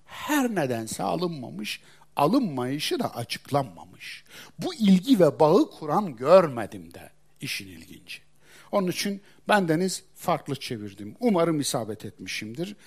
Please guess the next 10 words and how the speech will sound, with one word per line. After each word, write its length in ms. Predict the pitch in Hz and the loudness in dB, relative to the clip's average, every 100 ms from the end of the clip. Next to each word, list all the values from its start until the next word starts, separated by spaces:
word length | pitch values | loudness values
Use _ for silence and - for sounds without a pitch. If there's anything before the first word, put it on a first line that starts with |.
| - - | -16 -8
İsabet 440 | - 175 160 151 | 0 2 2 -2
ettiğimde 460 | 151 - 151 139 143 | -6 -6 -6 -4 -6
hala 600 | 147 135 135 151 - - _ _ _ - - _ _ - - | -4 -2 0 -2 -4 -16 _ _ _ -20 -20 _ _ -10 -6
ısrarcıyım. 680 | - - 123 113 - - - - - - - - - - - - - - - _ _ - - - - - - - - - - - - | -4 -2 -4 -6 -16 -18 -20 -20 -20 -20 -20 -20 -20 -20 -20 -20 -20 -20 -20 _ _ -20 -20 -20 -20 -20 -20 -20 -20 -20 -20 -20 -8
Eski 300 | 143 - 147 | -6 -6 -8
bir 160 | 131 113 | -8 -6
Diyanet 280 | 127 139 127 | -6 -6 -8
İşleri 300 | - 139 123 | -8 -8 -6
Başkanı'yla 580 | 120 - 139 131 120 | -8 -8 -8 -8 -8
görüşürken, 720 | 113 117 113 - 180 - 123 | -8 -10 -10 -12 -12 -12 -12